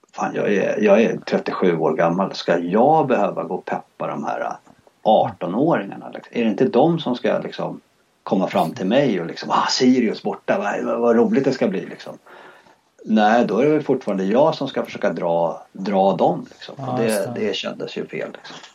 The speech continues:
Speaker 2: Ja, ja. Vad, varför tog det slut då? Var det åldern som det,
Speaker 1: Ja, det var, ja, det var väl just det att jag kände att det var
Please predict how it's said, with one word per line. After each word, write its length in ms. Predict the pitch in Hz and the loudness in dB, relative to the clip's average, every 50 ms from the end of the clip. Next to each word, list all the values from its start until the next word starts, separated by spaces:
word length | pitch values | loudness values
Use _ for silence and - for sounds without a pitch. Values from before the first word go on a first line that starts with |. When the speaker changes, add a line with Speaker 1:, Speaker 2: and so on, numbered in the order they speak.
| 135 131 | -10 -8
Speaker 2:
Ja, 180 | 123 120 123 127 120 - - _ _ _ - - | -8 -8 -8 -10 -12 -16 -20 _ _ _ -20 -16
ja. 320 | - 120 120 120 123 131 120 - - - _ _ - - - - - - - - - | -12 -10 -10 -10 -10 -12 -14 -18 -20 -20 _ _ -20 -20 -20 -20 -20 -20 -20 -8 2
Vad, 580 | 139 147 160 160 156 156 156 151 151 151 147 | 6 8 10 12 12 12 12 12 12 10 10
varför 340 | 143 143 151 156 147 - 160 | 8 6 6 6 6 6 6
tog 200 | - 147 151 143 | 6 8 8 8
det 60 | 147 | 8
slut 360 | 143 - 156 156 160 151 156 | 6 6 6 6 6 6 4
då? 200 | - 139 127 127 | 2 4 4 6
Var 140 | 127 131 139 | 6 6 6
det 80 | 135 143 | 6 8
åldern 520 | 139 131 120 120 120 120 131 139 143 143 | 8 6 6 4 2 2 2 2 0 0
som 180 | - - 135 135 | -2 -2 -2 0
det, 720 | 131 135 127 127 127 127 131 131 131 131 131 127 127 127 131 _ - 131 117 113 110 113 110 107 110 113 113 - - _ _ _ _ _ _ _ _ _ _ _ _ _ _ _ _ _ _ _ - _ - - - - - _ _ | 0 2 2 2 2 2 2 2 0 0 -2 -6 -8 -10 -12 _ -18 -18 -16 -16 -18 -20 -20 -20 -20 -20 -20 -20 -20 _ _ _ _ _ _ _ _ _ _ _ _ _ _ _ _ _ _ _ -20 _ -16 -14 -12 -12 -14 _ _
Speaker 1:
Ja, 420 | - 135 139 120 104 95 92 92 - - - _ | 6 8 8 8 8 6 2 -2 -6 -8 -10 _
det 100 | - 120 | -4 -2
var, 160 | 110 107 107 107 | 0 2 2 2
ja, 200 | 101 113 117 113 | 4 4 4 2
det 100 | 117 117 | 2 2
var 200 | 110 117 127 123 | 2 2 2 2
väl 100 | 120 107 | 0 -2
just 200 | 98 - - - | -4 -6 -10 -14
det 100 | - - | -16 -18
att 120 | - - | -18 -16
jag 80 | - 85 | -16 -14
kände 340 | - - 90 87 82 80 78 | -10 -10 -10 -8 -8 -10 -10
att 160 | 82 - - | -10 -12 -12
det 60 | 87 | -12
var 300 | 87 85 85 82 82 82 | -8 -6 -4 -4 -4 -6